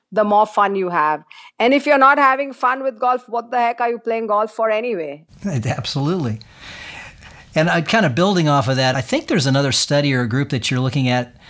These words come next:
Speaker 2: It's called Golf for Healthy Aging. I think I saw that or, or heard that somewhere.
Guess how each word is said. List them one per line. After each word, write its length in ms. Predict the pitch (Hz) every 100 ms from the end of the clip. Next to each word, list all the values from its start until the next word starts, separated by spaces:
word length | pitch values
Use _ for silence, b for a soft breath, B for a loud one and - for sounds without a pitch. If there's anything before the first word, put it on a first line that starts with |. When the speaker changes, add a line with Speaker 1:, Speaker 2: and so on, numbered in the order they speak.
| B B B
Speaker 2:
It's 160 | 143 -
called 280 | 160 131
Golf 380 | 117 143 165 165
for 160 | - 135
Healthy 540 | 107 156 147 147 131
Aging. 720 | 143 147 151 120 117 107 107 - _ b b -
I 20 |
think 180 | 190 160
I 60 |
saw 320 | - 160 143
that 180 | 139 139
or, 160 | 127 123
or 180 | 123 110
heard 180 | 131
that 180 | 123 117
somewhere. 540 | - 131 120 110 110